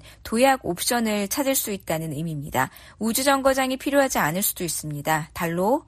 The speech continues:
바로 갈 수도 있습니다. 다른 기회들이 있다는 겁니다. 그래서 지금은 한국이 과거를 바라볼 때가 아니라고 생각합니다.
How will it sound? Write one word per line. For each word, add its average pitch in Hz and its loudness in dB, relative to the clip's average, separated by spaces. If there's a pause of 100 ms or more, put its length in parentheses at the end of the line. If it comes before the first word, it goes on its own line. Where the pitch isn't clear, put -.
바로 165 0
갈 180 -2
수도 - -4
있습니다. 82 -4 (480)
다른 254 2
기회들이 285 2
있다는 180 -2
겁니다. 147 -2
그래서 180 -6
지금은 202 0 (260)
한국이 247 0
과거를 240 2
바라볼 185 -2
때가 170 -2
아니라고 165 -2
생각합니다. 160 -4